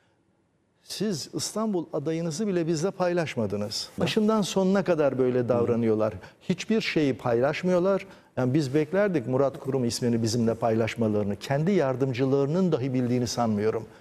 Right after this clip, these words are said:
Speaker 1: Emine Hanım'ın etkisi olduğunu düşünüyorum Murat Kurum Bey'de. Allah aşkına, Çevre ve Şehircilik Bakanlığı döneminde aklınızda kalan poşetten başka bir şey var mı? Şimdi bizim konumumuzu net anlayın. Bi-, e,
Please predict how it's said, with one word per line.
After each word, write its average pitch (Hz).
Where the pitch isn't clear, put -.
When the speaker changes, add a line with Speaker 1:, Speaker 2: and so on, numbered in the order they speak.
Speaker 1:
Emine 190
Hanım'ın 170
etkisi 151
olduğunu 135
düşünüyorum 110
Murat 110
Kurum 107
Bey'de. 107
Allah 156
aşkına, 131
Çevre 151
ve 147
Şehircilik 135
Bakanlığı 131
döneminde 120
aklınızda 123
kalan 131
poşetten 135
başka 127
bir 110
şey 143
var 226
mı? 101
Şimdi 143
bizim 185
konumumuzu 147
net 131
anlayın. 104
Bi-, 147
e, 123